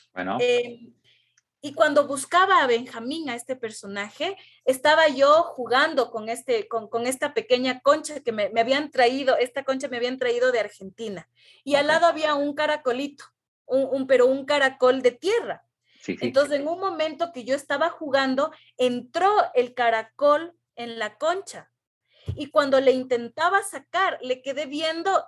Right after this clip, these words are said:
Speaker 2: y este, este, este ser ya me estaba viendo a mí. Tenía un solo ojo. Entonces fue como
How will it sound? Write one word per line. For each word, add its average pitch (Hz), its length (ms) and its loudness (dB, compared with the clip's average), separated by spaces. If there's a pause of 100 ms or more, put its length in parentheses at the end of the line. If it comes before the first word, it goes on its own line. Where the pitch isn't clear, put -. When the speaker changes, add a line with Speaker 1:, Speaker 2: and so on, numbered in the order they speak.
(100)
Speaker 2:
y 277 200 -2
este, 330 260 -4 (180)
este, 277 320 -2
este 339 240 -4
ser 349 380 0
ya 285 240 0
me 320 120 -4
estaba 294 440 -2
viendo 277 440 -4
a 226 60 0
mí. 196 300 -10 (340)
Tenía 269 400 0
un 311 160 -2
solo 294 480 0
ojo. - 240 -18 (1600)
Entonces 320 500 -4
fue 370 180 0
como 392 460 -2